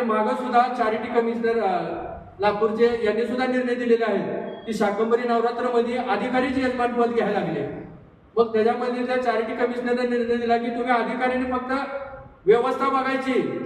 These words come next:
तुम्ही धार्मिक प्र-, तिथं ह्याच्यामध्ये लक्ष तुम्ही घालायचं नाही. तिथले तिन्ही पुजारी मंडळच ते धार्मिक विधी करून घेतील, त्याची पार पाडून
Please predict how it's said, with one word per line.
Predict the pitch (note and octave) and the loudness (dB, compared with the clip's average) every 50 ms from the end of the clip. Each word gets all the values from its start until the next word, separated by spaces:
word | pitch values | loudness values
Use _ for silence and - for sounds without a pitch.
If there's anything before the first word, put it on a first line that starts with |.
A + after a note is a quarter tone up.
| - - - | -6 -2 0
तुम्ही | G#3+ A3+ B3 B3+ | 0 2 2 2
धार्मिक | A#3+ A#3 A3 G#3+ G#3+ A3+ A#3 B3+ | 2 2 2 2 0 0 -2 -2
प्र-, | A3+ A3+ B3 B3+ B3 A#3 A3 G3 F3+ F3 - | -2 0 2 4 4 4 2 0 -2 -4 -4
तिथं | - A3 B3+ B3+ B3 A#3+ | -2 0 2 4 4 4
ह्याच्यामध्ये | A3+ A3+ A#3+ A#3+ A#3+ A#3+ B3+ B3 | 2 0 0 -2 -2 -2 -2 -2
लक्ष | A#3+ A#3+ - | -2 -2 0
तुम्ही | B3 B3 B3 B3 B3 B3+ | -2 -2 0 0 0 2
घालायचं | B3 A#3 A#3 A#3 A#3 A#3 A#3+ | 4 4 4 2 0 0 -2
नाही. | A#3+ A3+ G3 F3 E3+ E3+ - - - - - - - - | 0 0 0 -2 -2 -4 -6 -8 -8 -10 -12 -12 -8 -4
तिथले | G#3+ A3+ G#3+ - A3+ B3 | -4 -2 -2 0 0 0
तिन्ही | B3+ A#3 A#3 B3 B3 - | 2 2 0 0 0 0
पुजारी | A#3+ B3 B3 B3 B3 B3 B3+ B3+ | 0 0 0 0 0 0 0 0
मंडळच | B3 A#3+ A#3 A3+ A#3 A#3 A#3+ B3 B3+ - - A#3+ A#3+ - - | 0 0 2 2 2 2 2 2 -2 -2 -4 -6 -6 2 4
ते | A#3 A#3 A3+ | 4 4 6
धार्मिक | A#3+ A3 G#3+ G#3+ A3 A3+ G3+ | 4 2 2 2 0 -2 -2
विधी | G#3+ A3 G3 A3 | -2 -2 -2 0
करून | G#3+ A3 G#3 G#3+ G#3 | 2 2 2 2 2
घेतील, | G#3+ G#3 G3 - A3 A3 A#3 A#3 - - - - - - | 2 0 0 2 2 2 2 0 -2 -6 -10 -12 -12 -12
त्याची | - - G3 G3 F#3+ F#3+ A#3 - - - - - - - - | -6 0 2 2 2 2 -2 -6 -8 -8 -10 -12 -12 -4 0
पार | F#3+ G#3 A3 | 0 0 0
पाडून | - - A3 G#3+ G#3+ G#3+ A3+ B3+ C4+ C4 | 0 0 2 2 2 2 2 2 2 0